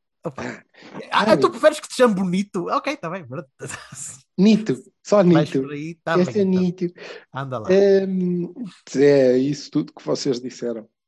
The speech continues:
Speaker 2: É isso tudo que vocês disseram. Eu só acrescento, acrescento um na, na, na esteira do Vassal que deu Baroni à equipa B, não, não é à equipa, nem sequer ao Rui Barros. É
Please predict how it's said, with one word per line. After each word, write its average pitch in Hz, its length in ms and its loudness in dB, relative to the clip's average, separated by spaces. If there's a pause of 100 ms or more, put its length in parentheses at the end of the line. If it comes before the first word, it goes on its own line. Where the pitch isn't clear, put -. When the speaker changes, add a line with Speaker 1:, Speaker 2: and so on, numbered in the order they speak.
(360)
Speaker 2:
É 131 80 -2
isso 131 240 -6
tudo - 160 -12
que - 80 -20
vocês 131 280 -8
disseram. 107 500 -12
Eu 123 120 -6
só 123 400 -6 (100)
acrescento, - 680 -6 (960)
acrescento - 500 -6
um 131 640 -8
na, 113 220 -12
na, 127 340 -18
na 120 160 -14
esteira 123 380 -2
do 113 140 -10
Vassal 120 480 -8 (560)
que - 100 -12
deu 117 380 0
Baroni 117 340 -2
à 117 80 0
equipa 110 320 -8
B, 113 200 -4
não, 110 600 -16
não 113 280 -12
é 110 60 -8
à 101 120 -10
equipa, - 540 -20
nem 147 220 0
sequer 123 360 -10
ao 101 60 -12
Rui 101 220 -18
Barros. 113 380 -20 (580)
É 120 300 -8